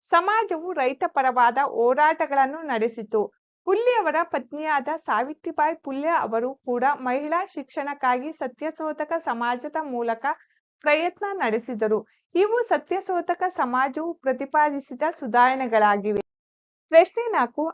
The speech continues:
ಆಲಿಗರ್ ಚಳುವಳಿಯ ಉದ್ದೇಶಗಳನ್ನು ವಿಶ್ಲೇಷಿಸಿ. ಉತ್ತರ, ಮುಸಲ್ಮಾನರು ರಾಜಕೀಯ, ಸಾಮಾಜಿಕ, ಶೈಕ್ಷಣಿಕ, ಧಾರ್ಮಿಕ, ತಾತ್ವಿಕ ವಿಚಾರಗಳನ್ನು ಬದಲಿಸಿಕೊಂಡು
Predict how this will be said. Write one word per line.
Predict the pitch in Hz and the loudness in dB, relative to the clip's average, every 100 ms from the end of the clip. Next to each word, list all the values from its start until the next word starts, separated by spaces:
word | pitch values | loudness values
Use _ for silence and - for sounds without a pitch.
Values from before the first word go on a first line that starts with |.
| - | 0
ಆಲಿಗರ್ | 247 294 381 370 392 - | 6 6 4 -2 -8 -6
ಚಳುವಳಿಯ | - 240 226 214 220 | -2 -2 2 2 2
ಉದ್ದೇಶಗಳನ್ನು | 277 - 214 220 262 - 247 240 226 302 | 0 -4 -2 2 2 2 0 0 0 -4
ವಿಶ್ಲೇಷಿಸಿ. | 277 226 214 202 202 196 214 208 - | -6 -8 -2 -2 -2 -10 -6 -6 -6
ಉತ್ತರ, | 214 - 196 - - _ _ - | -4 0 2 0 -4 _ _ -2
ಮುಸಲ್ಮಾನರು | 392 480 480 415 262 247 254 311 | 2 4 2 2 2 2 -2 -2
ರಾಜಕೀಯ, | 285 226 247 254 - 240 277 | 4 6 4 0 -4 0 0
ಸಾಮಾಜಿಕ, | - 214 220 247 262 247 - 269 | 0 0 0 0 -2 -4 -4 -4
ಶೈಕ್ಷಣಿಕ, | 285 220 233 - 277 254 247 311 | -2 -2 -2 -4 -6 -6 -4 -2
ಧಾರ್ಮಿಕ, | 233 202 240 254 247 294 | 4 4 4 -2 -4 -4
ತಾತ್ವಿಕ | 294 226 233 240 277 - 311 - | 2 2 2 -2 -16 -4 -4 -4
ವಿಚಾರಗಳನ್ನು | 240 - 262 262 247 233 214 214 233 330 _ _ _ - | -12 0 4 4 2 0 0 2 -2 -8 _ _ _ 2
ಬದಲಿಸಿಕೊಂಡು | 302 320 440 440 - - 247 233 339 | 4 6 4 2 -2 -2 -2 -2 -6